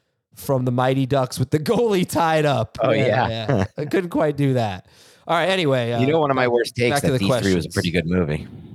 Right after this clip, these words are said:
Speaker 1: D three is not a good movie, not at all.
Speaker 2: Pretty good. And
Speaker 1: Yeah.
Speaker 2: D two is almost as good as one.
Speaker 1: Yeah, that's <laughs>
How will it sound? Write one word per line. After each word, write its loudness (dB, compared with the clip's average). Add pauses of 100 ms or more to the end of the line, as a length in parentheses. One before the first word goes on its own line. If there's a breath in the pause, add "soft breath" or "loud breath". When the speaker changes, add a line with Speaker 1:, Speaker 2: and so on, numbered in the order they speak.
Speaker 1:
D 2
three 4
is 2
not -4
a -8
good -12
movie, -14
not -8
at -10
all. -10 (160)
Speaker 2:
Pretty 2
good. -2 (140)
And -2
Speaker 1:
Yeah. -2
Speaker 2:
D 2
two 0
is 0
almost 0
as -2
good 2
as -2
one. 0 (220)
Speaker 1:
Yeah, 0
that's -2
<laughs> -20